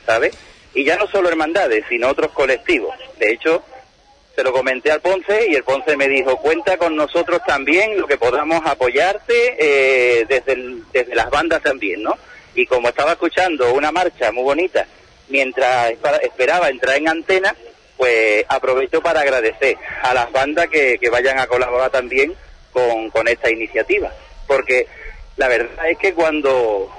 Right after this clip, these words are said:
un músico toca, no solamente toca el instrumento con las manos o con la boca, sino que lo toca con el corazón, y esos corazones son muy sensibles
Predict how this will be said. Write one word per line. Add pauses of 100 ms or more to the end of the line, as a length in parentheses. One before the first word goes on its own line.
(180)
un
músico
toca,
no
solamente
toca
el
instrumento
con
las
manos
o
con
la
boca,
sino
que
lo
toca
con
el
corazón,
y
esos
corazones
son
muy
sensibles